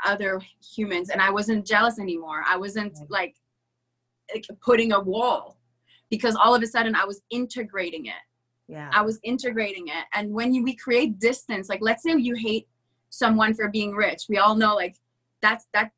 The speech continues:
Speaker 1: that's a wall. You're, you're blocking,
Speaker 2: Mm-hmm.
Speaker 1: you're making a pedestal between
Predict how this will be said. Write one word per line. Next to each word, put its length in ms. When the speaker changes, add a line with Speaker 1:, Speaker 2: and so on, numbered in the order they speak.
Speaker 1:
that's 200
a 60
wall. 420
You're, 300
you're 180
blocking, 640
Speaker 2:
Mm-hmm. 200
Speaker 1:
you're 160
making 300
a 160
pedestal 640
between 520